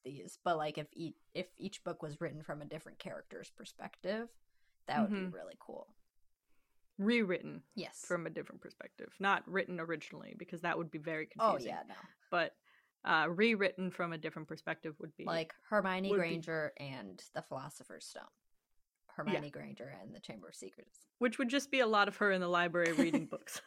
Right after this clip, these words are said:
Speaker 2: <laughs>
Speaker 1: Maybe that's why it's not about her. <laughs>
Speaker 2: Yeah.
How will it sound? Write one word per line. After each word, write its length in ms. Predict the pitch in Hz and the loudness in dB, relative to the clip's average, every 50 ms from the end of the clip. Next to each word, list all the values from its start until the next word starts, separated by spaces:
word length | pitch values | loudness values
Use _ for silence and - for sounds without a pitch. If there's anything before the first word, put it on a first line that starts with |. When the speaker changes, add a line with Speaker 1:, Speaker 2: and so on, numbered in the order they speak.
| 262 269 - 403 | 2 8 8 8
Speaker 2:
<laughs> 300 | - - 381 370 - 330 | 8 8 6 6 6 2
Speaker 1:
Maybe 220 | 185 196 202 - 277 | 2 4 4 4 4
that's 340 | 233 - 262 302 415 - - | 4 4 4 4 4 6 10
why 160 | 220 190 185 | 10 12 12
it's 180 | 220 240 - 240 | 10 6 4 4
not 200 | 240 - 185 - | 4 4 4 4
about 300 | - - - - - - | 2 2 0 2 2 2
her. 160 | - - - - 302 - - - 311 - - - | 0 0 -2 -2 -4 -2 2 2 2 4 8 8
<laughs> 440 | 349 - - 302 285 - - 214 214 | 8 8 8 6 4 4 0 0 4
Speaker 2:
Yeah. 180 | 220 214 185 | 4 4 4